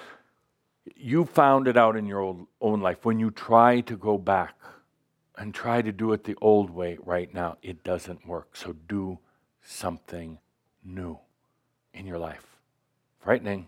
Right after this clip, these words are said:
to a degree, but it is so liberating and so new. <laughs> It's so different. Do something new. When's the last time, when is the last time you did something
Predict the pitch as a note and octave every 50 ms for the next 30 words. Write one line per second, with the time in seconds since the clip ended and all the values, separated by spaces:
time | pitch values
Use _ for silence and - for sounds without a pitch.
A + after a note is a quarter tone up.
0 | _ _ - - G2+ E2+ F2 E2 D#2 F2+ G#2+ G#2+ F#2 D2+ - _ _ _ _ _
1 | _ _ _ _ _ _ _ - G2 G2 - - - G2 F2 F2+ E2 - - -
2 | A2 A#2+ C#3+ D3 C#3+ C3+ C#3 C#3+ A#2 A2+ G#2+ F#2+ F2 E2+ E2 D#2+ E2 D#2+ D#2+ D#2
3 | - - F2+ F2 E2+ - - - A2 A#2 A2+ A2 G#2+ F#2+ - _ _ _ _ _
4 | _ _ _ _ _ _ _ _ _ _ _ _ - D3 E3+ D3+ E2 - - _
5 | _ - - - - - F2+ - - _ _ _ _ _ _ _ _ _ - G#2
6 | A2+ - - C#3+ C#3 C3+ B2+ A#2+ - B2 G#2 F#2+ F#2+ B2+ C#3 C3 - - F2 D2+
7 | - _ _ G#2 F#2 - C3+ D3 D3 C#3+ - - - B2+ B2+ A#2+ - B2 B2 B2
8 | - - - F3+ G3 F#3 G3 F#3+ D3+ C3 B2+ C3 C#3 C3 - - - A2+ G2+ G2+
9 | G#2+ B2 A#2+ - _ _ _ _ _ _ _ _ _ _ _ _ - B2 C#3+ E3
10 | E3+ D#3+ - C3 A#2+ G#2 - - G2 F#2+ F2+ F#2+ A2 A#2+ B2+ C#3 C3+ A#2+ - -
11 | - - A2 G2+ F#2 F2 F2+ F2 F2+ G2 B2 D3 D#3 D#3+ C#3 G#2 F2 E2+ A#2+ B2
12 | B2 A#2 G#2+ - - - - A2 A2 A2 - - - A2 G#2+ G#2 G2+ F#2+